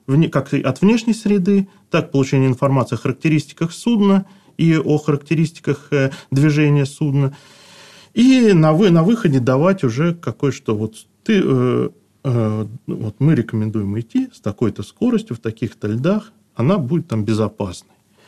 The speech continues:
И вот здесь возникает, мы разделяем этот вопрос как, э, с точки зрения информации на три главных, то есть как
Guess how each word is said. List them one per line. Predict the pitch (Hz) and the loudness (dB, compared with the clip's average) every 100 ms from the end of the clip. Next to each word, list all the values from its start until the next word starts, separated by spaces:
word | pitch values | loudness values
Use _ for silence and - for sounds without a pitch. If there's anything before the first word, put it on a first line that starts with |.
| _ - - | _ -20 -2
И | 240 | 4
вот | 262 165 | 4 4
здесь | 180 233 - | 2 2 0
возникает, | 147 143 147 170 170 160 151 | 0 2 2 2 2 0 2
мы | 165 | 2
разделяем | 135 123 139 143 131 123 | 2 2 2 2 2 0
этот | - | 0
вопрос | 131 131 131 110 | -2 0 -2 -4
как, | - 107 - - _ _ | -4 -6 -8 -20 _ _
э, | 135 120 | 0 0
с | - | 0
точки | 135 - | -2 0
зрения | 131 135 123 120 131 | 2 2 2 0 -2
информации | 123 147 143 139 107 - 117 | -2 0 2 2 0 -4 -2
на | 110 131 | 0 0
три | 180 233 | 0 0
главных, | 175 117 110 92 90 - | 2 0 0 -2 -4 -4
то | |
есть | 120 | -6
как | - 143 - | 0 -2 -2